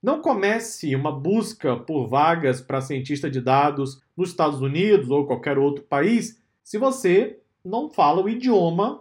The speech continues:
do país de destino. O idioma é a primeira questão crítica. Eu estou falando isso porque eu me deparo eventualmente com algumas pessoas que fazem um curso de inglês de um ano, um ano e meio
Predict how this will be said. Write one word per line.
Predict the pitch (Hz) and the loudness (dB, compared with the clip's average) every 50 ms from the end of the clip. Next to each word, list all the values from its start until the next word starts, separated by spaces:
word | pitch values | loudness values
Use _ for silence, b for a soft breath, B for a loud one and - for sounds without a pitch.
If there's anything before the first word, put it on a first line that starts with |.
| _ _ | _ _
do | 160 156 240 240 | -12 -8 -8 -6
país | - 269 247 185 151 170 175 170 | -2 0 0 0 2 0 0 -2
de | 175 190 | 0 4
destino. | 175 190 262 254 - - - - 170 147 123 113 113 131 _ _ _ _ _ _ _ _ _ _ _ _ _ | 4 4 4 4 0 -8 -8 -6 -4 -4 -4 -6 -10 -14 _ _ _ _ _ _ _ _ _ _ _ _ _
O | - 185 254 | -2 2 4
idioma | 320 320 - 165 175 175 190 226 233 185 156 139 131 120 123 - _ _ _ - | 4 4 4 2 2 2 2 2 0 0 0 -2 -2 -2 -4 -10 _ _ _ -4
é | 160 185 | -2 -2
a | 254 254 | 0 0
primeira | - 311 320 302 240 170 160 196 196 | 0 -2 -2 0 0 0 0 0 -2
questão | - 277 247 - - 233 285 302 | -2 -4 -4 -4 -4 -6 -6 -4
crítica. | - - 254 240 240 240 - 175 - - 151 127 117 113 - _ _ _ _ _ _ _ - | 0 4 4 4 4 4 0 -6 -6 -4 -4 -4 -4 -6 -12 _ _ _ _ _ _ _ -14
Eu | - 131 | -12 -8
estou | - 294 | -6 -4
falando | 294 277 214 196 196 170 143 151 | 0 0 2 2 2 2 0 2
isso | 196 240 247 233 - - 143 131 | 4 4 4 4 2 -2 -6 -6
porque | 139 - 143 135 - - 175 165 170 180 196 196 - - _ _ | -4 -4 -6 -6 -6 -4 -2 0 2 2 2 0 -2 -8 _ _
eu | - 156 165 190 | -6 -6 -4 -4
me | 202 202 | -4 -2
deparo | 196 202 185 - - - 143 143 156 170 180 170 139 | 2 2 2 2 2 0 2 4 4 4 4 2 2
eventualmente | 131 135 143 143 139 131 127 127 131 131 131 131 - | 0 -2 -2 -4 -4 -4 -4 -2 -2 -2 -4 -4 -6
com | - 127 | -6 -6
algumas | 120 131 131 127 120 - | -4 -4 -4 -4 -6 -6
pessoas | - 120 117 117 - 180 185 180 156 143 131 - - b b _ _ | -8 -10 -10 -6 -2 0 0 2 2 0 -2 -4 -8 b b _ _
que | - 190 202 214 240 240 240 - _ _ _ _ _ | -6 -2 0 0 0 -2 -4 -8 _ _ _ _ _
fazem | _ - 180 180 190 202 196 170 170 151 139 131 | _ 0 4 4 6 6 4 2 0 -4 -4 -4
um | 131 131 | -6 -6
curso | 131 - 175 170 170 147 | -4 -4 -6 -4 -4 -6
de | 135 151 | -6 -6
inglês | 143 139 147 160 180 202 214 190 165 139 | -4 -2 0 2 2 2 2 0 -2 -4
de | 127 131 123 120 104 - _ _ - | -4 -2 -2 -4 -4 -8 _ _ -12
um | 143 135 135 131 | -8 -4 -2 0
ano, | 143 156 170 175 165 151 139 139 | 0 2 2 0 0 0 -2 -2
um | 143 | -4
ano | 147 147 | -4 -4
e | 139 131 | -4 -4
meio | 135 156 180 196 214 233 247 247 - | -2 2 4 4 4 4 2 -4 -6